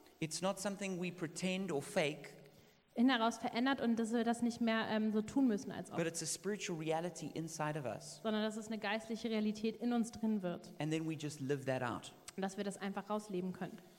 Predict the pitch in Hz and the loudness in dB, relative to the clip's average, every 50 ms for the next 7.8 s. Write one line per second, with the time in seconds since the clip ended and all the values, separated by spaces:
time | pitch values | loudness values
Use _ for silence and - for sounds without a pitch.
0 | - - - _ _ - 151 175 165 170 160 175 196 226 - 226 214 - - - | -20 -20 -20 _ _ -2 0 0 0 -2 -2 0 0 0 0 -2 -6 -6 -4 -4
1 | 202 190 170 151 170 175 175 175 - 151 156 165 156 175 170 165 - 151 151 151 | -4 -4 0 0 0 0 0 0 -2 -2 -2 0 -2 -4 -4 -4 -2 0 0 2
2 | 156 165 156 151 151 151 - - 160 156 156 151 143 - - - 170 160 143 139 | 2 2 2 2 0 -2 -2 -4 -6 -4 -4 -6 -8 -6 -6 -6 -6 -4 -2 -2
3 | 135 131 - - - 104 110 139 180 - - - - - - - - - - - | -2 -4 -6 -4 -4 -2 -2 -2 -4 -6 -12 -14 -16 -20 -20 -20 -20 -20 -20 -10
4 | _ - 226 226 233 233 226 - 226 226 214 240 233 240 269 254 262 269 - 269 | _ 0 2 2 2 0 0 0 0 2 2 2 2 2 0 0 -2 -4 -2 -2
5 | 254 254 254 240 - 262 247 240 254 247 - - - 226 220 - 240 226 220 - | -2 -2 -2 -2 0 0 2 2 2 0 -4 -8 -10 -10 -10 -8 -10 -10 -8 -8
6 | 226 233 - - 233 - - - - - - 240 233 226 - 233 220 226 226 233 | -8 -8 -8 -14 -16 -16 -18 -20 -20 -12 -6 -6 -4 0 0 2 4 4 6 4
7 | 240 226 226 226 208 - 196 196 214 214 - 202 - - - 262 | 4 4 2 -2 -2 0 0 0 0 -2 -4 -4 -4 -6 -8 -8